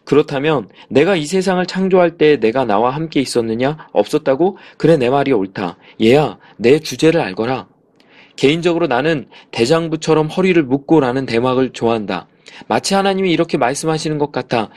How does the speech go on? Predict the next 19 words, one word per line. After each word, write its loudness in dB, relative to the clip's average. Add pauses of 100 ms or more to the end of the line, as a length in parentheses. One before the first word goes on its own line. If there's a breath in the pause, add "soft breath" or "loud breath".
(140 loud breath)
"이 0
귀여운 2
녀석 0
좀 0
보게. 2 (340 loud breath)
남자 0
대 0
남자로 0
붙으려면 0 (240 loud breath)
그릇이라도 2
머리에 2
쓰지 -2
그러니?" 0 (1040 loud breath)
바울이 0
로마서 0
구 -8
장에서 0
예정과 0
관련된 -2